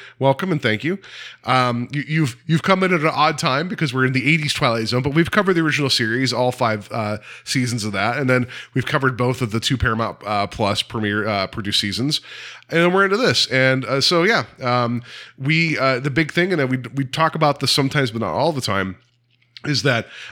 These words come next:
I'm sure there is a number of other shows out there that are doing watch-alongs of The Twilight Zone, and they, they, you know, I see a lot of cherry-picking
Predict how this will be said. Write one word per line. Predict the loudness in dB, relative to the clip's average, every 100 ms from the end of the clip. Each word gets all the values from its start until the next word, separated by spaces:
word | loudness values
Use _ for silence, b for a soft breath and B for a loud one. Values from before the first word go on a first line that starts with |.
| B
I'm | 0 0
sure | 0
there | 0
is | 2
a | 2
number | 2 2
of | 0
other | 0 0
shows | 2 2 2
out | 2
there | 0
that | 0
are |
doing | 0 0
watch-alongs | 0 0 0 0 0
of | -2
The | -4
Twilight | -2 0 0 -2
Zone, | -4 -4 -4
and | -2
they, | -2 -2
they, | -2 -2
you | -2 -2
know, | -4 -6 -8 B B B
I | -2
see | 0 2
a |
lot | 2 2
of | 0
cherry-picking | 0 -2 -2 -6 -8 -12